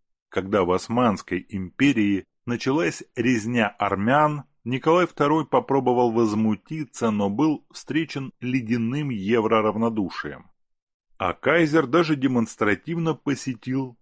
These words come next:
Стамбул – чтобы выразить свою поддержку султану и показать России, что он думает по поводу её возмущений. Зато крайнюю озабоченность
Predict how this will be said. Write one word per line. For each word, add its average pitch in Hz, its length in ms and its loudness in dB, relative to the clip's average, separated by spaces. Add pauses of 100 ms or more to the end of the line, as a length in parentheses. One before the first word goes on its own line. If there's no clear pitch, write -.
Стамбул – 92 800 -2 (140)
чтобы 87 360 -4
выразить 117 460 0
свою 127 240 0
поддержку 87 800 -4
султану 143 680 -2
и 147 160 -12
показать 143 720 -2 (160)
России, 113 840 -2
что - 220 -6
он 104 220 -2
думает 123 420 -2
по 87 120 -6
поводу 113 400 -6
её 76 440 -8 (160)
возмущений. 82 920 -12 (560)
Зато 113 520 2
крайнюю 131 680 0
озабоченность 101 1120 -2